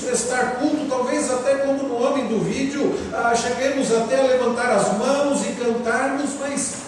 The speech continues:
será? Qual é a realidade? Qual a ficção?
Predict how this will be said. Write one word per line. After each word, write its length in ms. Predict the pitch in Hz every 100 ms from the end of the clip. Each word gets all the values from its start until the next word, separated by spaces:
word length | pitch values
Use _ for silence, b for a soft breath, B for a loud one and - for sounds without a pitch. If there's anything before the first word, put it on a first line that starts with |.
| - - - - - - - -
será? 580 | - - 302 285 - - - - - - - -
Qual 200 | 320 339
é 80 | 302
a 100 | -
realidade? 800 | 240 254 220 - 247 294 - -
Qual 160 | 277 285
a 100 | 285
ficção? 720 | - - - 233 302 294